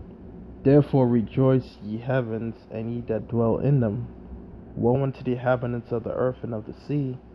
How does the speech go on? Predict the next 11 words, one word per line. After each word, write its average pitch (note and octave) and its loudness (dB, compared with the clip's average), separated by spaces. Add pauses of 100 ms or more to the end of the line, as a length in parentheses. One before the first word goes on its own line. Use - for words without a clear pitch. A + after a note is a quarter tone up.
(360)
for A2+ -6
the F#2+ -6
devil A#2+ -4
has A#2 -6
come A#2 -8
down A2+ -2
unto C3 -4
you, G2 -6
having G#2+ -8
great G#2+ -2
wrath, A#2 0